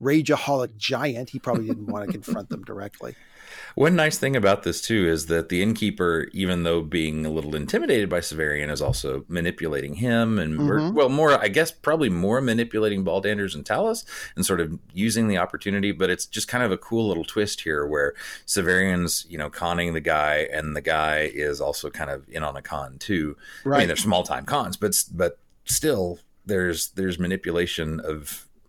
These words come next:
Speaker 2: you know, motivation and outcome going on in both sides.
Speaker 1: Right.
Speaker 2: And they're both using each other for different things.
Speaker 1: So Severian didn't mind this arrangement at all, since if the other guests leave, he'll get the whole room for himself.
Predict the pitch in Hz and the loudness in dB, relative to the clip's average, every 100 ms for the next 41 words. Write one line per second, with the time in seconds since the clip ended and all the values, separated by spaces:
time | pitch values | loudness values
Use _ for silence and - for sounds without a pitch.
0 | - 80 71 73 80 80 73 73 - 71 | -14 -8 -6 -2 -2 0 -2 -2 -4 -6
1 | 71 71 73 73 69 69 69 69 65 - | -6 -6 -6 -8 -8 -10 -10 -14 -18 -20
2 | _ 76 67 69 65 67 117 113 110 131 | _ -12 -10 -8 -6 -2 2 2 2 2
3 | 107 - 69 69 - 78 73 64 - - | 0 -4 -8 -10 -16 -10 -6 -6 -6 -8
4 | - - - - - _ - - 170 170 | -10 -18 -20 -20 -20 _ -16 2 6 8
5 | 165 147 165 202 190 143 139 117 110 107 | 6 4 4 6 6 4 0 -4 -6 -8
6 | 104 - - 113 101 104 104 123 175 226 | -10 -12 -10 -8 -8 -10 -8 -8 -4 -2
7 | 117 - - - - 101 95 - - - | -2 -4 -10 -12 -10 -10 -10 -10 -10 -12
8 | - 107 104 95 - - 135 202 170 151 | -10 -10 -8 -10 -10 -6 -2 0 2 0
9 | 160 - 131 120 117 - 117 117 110 101 | -4 -6 -6 -4 -6 -6 -4 -4 -4 -8
10 | - 120 - 175 - - | -10 -12 -4 -2 -2 -4